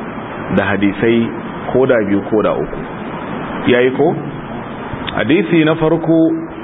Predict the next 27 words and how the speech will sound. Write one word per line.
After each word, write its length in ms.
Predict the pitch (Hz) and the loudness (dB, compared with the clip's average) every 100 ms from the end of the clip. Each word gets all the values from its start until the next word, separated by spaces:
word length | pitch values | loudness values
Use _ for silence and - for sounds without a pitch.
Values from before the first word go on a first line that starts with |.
| - - - - | -12 -12 -12 -4
yana 240 | - 160 143 | 2 2 2
cikin 260 | - 139 131 | 0 -2 0
Sahihul 340 | 131 117 120 107 | 0 2 4 2
Bukhari, 560 | 101 - 123 135 135 131 - - - - - - - - | 0 2 2 4 2 -2 -8 -14 -14 -14 -14 -14 -10 -4
hadisin 420 | 107 120 120 110 | 0 0 0 0
Abu 200 | 107 110 | 2 2
Hurairata, 680 | 104 107 135 139 139 123 101 | 2 4 4 2 0 -2 0
Allah 180 | 117 107 | 0 0
ya 40 | |
ƙara 280 | 101 117 110 | 0 0 0
masa 180 | 110 120 | -2 0
yarda. 340 | 117 113 143 151 - - - - - - - - - | 0 2 0 0 -8 -14 -14 -14 -14 -14 -14 -10 0
قال 180 | 160 165 | 2 4
رسول 420 | 151 139 156 147 | 2 2 2 4
الله 720 | 139 139 151 151 147 139 131 123 - | 6 6 4 4 4 2 0 -6 -4
صلى 180 | 151 135 | -2 0
الله 480 | 127 127 143 139 120 120 95 | 2 2 4 4 2 -2 0
عليه 340 | 120 135 117 | 2 2 2
وآله 380 | 117 113 127 120 | 2 2 4 4
وسلم: 500 | 110 - 147 160 165 160 - - - - - - - | 2 2 2 4 4 0 -6 -12 -14 -14 -14 -8 2
"كل 240 | 196 196 165 165 | 2 4 4 4
أمتي 600 | 185 190 175 160 156 143 131 | 2 4 2 2 2 4 4
يدخلون 580 | 170 156 127 147 165 160 | 4 2 2 4 4 4
الجنة 680 | 143 127 147 160 135 147 147 | 2 2 2 2 2 0 0
إلا 600 | 131 160 147 143 151 147 | 0 4 6 6 4 4
من 160 | 135 135 123 | 2 0 0
أبى." 360 | 117 123 110 101 | 0 0 2 0